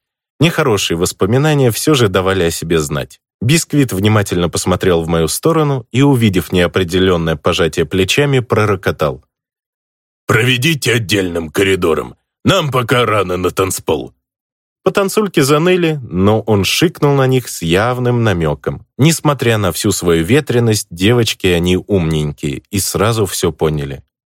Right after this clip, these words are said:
Отведённый нам кабинет был не таким шикарным, как тот, в который нас с Нисой пригласил хозяин этого заведения, но всё равно выглядел достаточно богато. Даже имелась точно такая же стеклянная стена,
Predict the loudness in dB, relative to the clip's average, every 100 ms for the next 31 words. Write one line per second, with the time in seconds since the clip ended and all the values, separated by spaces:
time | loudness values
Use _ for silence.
0 | -6 -2 0 2 2 2 2 0 -2 -2
1 | 0 2 2 2 2 2 2 2 -2 -2
2 | -4 -2 -4 -2 -2 -2 -6 -4 -4 -2
3 | -2 -4 -2 -4 0 0 2 0 -2 -2
4 | 0 0 0 -2 0 0 0 0 -2 0
5 | 0 2 0 0 -4 -2 -2 0 0 2
6 | 2 2 -2 -4 _ _ _ 0 0 0
7 | 0 0 0 0 -2 -2 0 0 2 2
8 | 4 2 2 0 -2 -2 -2 0 -2 0
9 | -2 0 0 0 -2 -4 -10 -14 _ _
10 | _ _ _ _ 0 0 2 2 2 4
11 | 2 0 0 -2 0 0 0 0 0 0
12 | 0 -2 -4 -2 0 0 0 -4 -2 0
13 | 0